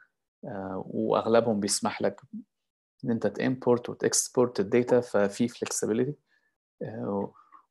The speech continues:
وآخر حاجة في tools بتسمح لك إن أنت تعمل integration مع external databases. يعني أنت ممكن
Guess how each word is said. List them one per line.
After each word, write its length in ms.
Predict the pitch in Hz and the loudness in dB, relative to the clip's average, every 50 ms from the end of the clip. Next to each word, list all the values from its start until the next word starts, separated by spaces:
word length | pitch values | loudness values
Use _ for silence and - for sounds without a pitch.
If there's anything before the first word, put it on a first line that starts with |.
| _ _ | _ _
وآخر 1000 | 110 110 117 120 120 120 120 123 - - _ _ _ _ _ - - 120 - 139 127 | 0 2 4 4 6 4 4 2 0 -4 _ _ _ _ _ -2 -2 0 2 2 0
حاجة 400 | - - 123 123 127 135 131 127 | 2 2 4 4 6 8 6 6
في 460 | 127 - - 131 131 127 123 135 147 | 4 2 0 0 2 4 4 2 2
tools 460 | - - - 131 123 123 117 - - | 0 0 2 2 2 2 0 -4 -8
بتسمح 400 | - - - - - 127 - 123 | -4 -4 -2 0 0 0 2 2
لك 200 | 113 110 - - | 0 0 0 -2
إن 120 | 104 104 | 0 0
أنت 180 | 117 123 120 - | 0 0 0 -2
تعمل 460 | 113 - 123 123 117 113 104 110 110 | 0 2 2 2 2 2 0 -2 -4
integration 400 | - - - 110 117 123 117 - | -4 -4 -2 0 0 2 2 0
مع 280 | 110 117 123 120 110 110 | 2 2 4 4 2 2
external 520 | - - - - 127 120 117 113 104 107 | 0 -2 2 4 6 6 6 4 2 2
databases. 600 | 107 110 - - 104 101 98 101 - - - - | 2 2 2 0 -2 -2 -4 -4 -6 -8 -10 -10
يعني 160 | - 98 104 | -8 -4 0
أنت 180 | 117 127 123 123 | 0 2 2 4
ممكن 460 | 113 120 139 139 135 - 127 113 104 | 4 4 4 2 2 0 0 0 -2